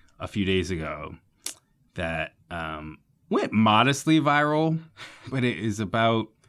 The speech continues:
Serena Williams. And here, I, I'll read the tweet. The tweet says, "Why is the French Open disrespecting Serena Williams? Unfortunately, some people in all countries, including my country,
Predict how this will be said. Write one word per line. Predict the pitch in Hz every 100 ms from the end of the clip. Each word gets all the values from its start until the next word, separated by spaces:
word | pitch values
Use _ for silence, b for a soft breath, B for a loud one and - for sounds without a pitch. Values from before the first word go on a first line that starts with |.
| _ _ _ _
Serena | - 107 98 120
Williams. | 151 92 82 107 135 110
And | 117
here, | 160 -
I, | 147 - _
I'll | 165 214
read | 247 156
the |
tweet. | 147 90 78 _
The | 101
tweet | - 147 160
says, | 113 80 - - _ _ _ _ _ _ _ _ _ _ _ _ _ _
"Why | 98 120 185 202
is | 185 147
the | 127
French | 120 143 160 160 -
Open | 135 107 98 85 80
disrespecting | 120 123 127 - 123 113 110 104
Serena | - 104 98 107 104
Williams? | 95 101 82 80 85 - - 123
Unfortunately, | 123 123 151 185 - 117 85 87 80 b b
some | - - 156 185
people | 160 156 127 110 -
in | 120
all | 107 110 127
countries, | 135 120 104 90 82 80 -
including | 135 135 135 113
my | 110 135 135
country, | 107 90 - 82